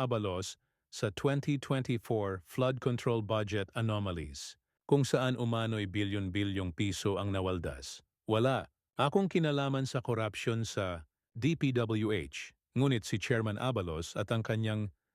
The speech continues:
tiyuhin ay may malaking kaugnayan sa mga anomalya,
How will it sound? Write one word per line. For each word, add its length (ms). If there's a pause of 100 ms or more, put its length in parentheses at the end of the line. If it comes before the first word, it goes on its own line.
(140)
tiyuhin 640 (160)
ay 160
may 240
malaking 480
kaugnayan 640
sa 160
mga 480 (240)
anomalya, 720